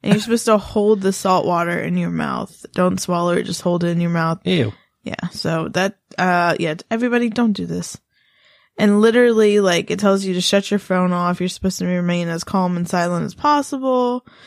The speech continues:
Speaker 1: especially if you think the doll's in the room with you. Okay, yeah, the, okay, you're doing this, but then they advise you, "Keep some natural salt with you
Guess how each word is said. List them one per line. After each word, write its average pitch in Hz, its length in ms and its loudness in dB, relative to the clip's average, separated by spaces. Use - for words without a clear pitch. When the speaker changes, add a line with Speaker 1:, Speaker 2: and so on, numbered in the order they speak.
Speaker 1:
especially 190 320 0
if 196 40 2
you 196 100 0
think 190 400 0
the 185 100 -2
doll's 175 360 0
in 170 100 -6
the 170 80 -4
room 180 180 -2
with 180 180 -6
you. 175 240 -2
Okay, 175 260 0
yeah, 175 320 -2
the, - 180 -6
okay, 214 180 2
you're 214 160 0
doing 269 340 0
this, 170 240 -6
but 196 140 -8
then 214 120 0
they 208 160 0
advise 208 540 -2
you, 175 320 -4
"Keep 320 200 -2
some 233 200 0
natural 233 420 2
salt 233 380 2
with 170 160 -10
you 170 320 -6